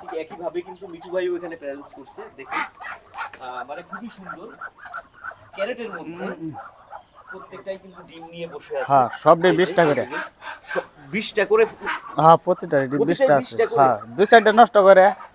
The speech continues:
Speaker 1: ও আচ্ছা, দুই চারটা নষ্ট করে,
Speaker 2: হ্যাঁ।
Speaker 1: আহ, এমনি মানে রয়েছে অনেকগুলো করে, হ্যাঁ?
Speaker 2: জি।
Speaker 1: বিশটা করে রয়েছে।
Speaker 2: হ্যাঁ, আবার প্রতিদিন দুইটা তিনটা বাড়াইতেই আছে,
Speaker 1: ও।
Speaker 2: বইতে আছে।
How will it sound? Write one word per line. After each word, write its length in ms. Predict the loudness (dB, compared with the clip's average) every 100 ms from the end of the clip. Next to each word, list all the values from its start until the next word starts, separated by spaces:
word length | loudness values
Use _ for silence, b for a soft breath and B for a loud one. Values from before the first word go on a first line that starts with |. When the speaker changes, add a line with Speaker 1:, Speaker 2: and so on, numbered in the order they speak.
| -4
Speaker 1:
ও 160 | 0
আচ্ছা, 280 | 0 0 -8 -8
দুই 100 | -4
চারটা 240 | -2 -4
নষ্ট 260 | -4 -4 -2
করে, 200 | -2 2
Speaker 2:
হ্যাঁ। 380 | 6 6 6 2
Speaker 1:
আহ, 80 |
এমনি 320 | 0 -4 -4 -6
মানে 440 | -8 -10 -6 -6
রয়েছে 460 | 0 0 0 0 -2
অনেকগুলো 520 | 0 -2 -4 -6 -6
করে, 240 | -4 -6
হ্যাঁ? 140 | -6 -6
Speaker 2:
জি। 100 | -4
Speaker 1:
বিশটা 380 | -4 -2 0
করে 200 | 0 -2
রয়েছে। 320 | -8 -10 -12 -4
Speaker 2:
হ্যাঁ, 160 | 4 8
আবার 200 | 8 6
প্রতিদিন 560 | 6 6 4 4 2
দুইটা 320 | 6 8 8
তিনটা 300 | 6 6 8
বাড়াইতেই 420 | 8 8 6 4 4
আছে, 280 | 4 2
Speaker 1:
ও। 40 | 0 -4 -20 _ _ -16 -14 0
Speaker 2:
বইতে 320 | 2 4 4
আছে। 340 | 4 2 0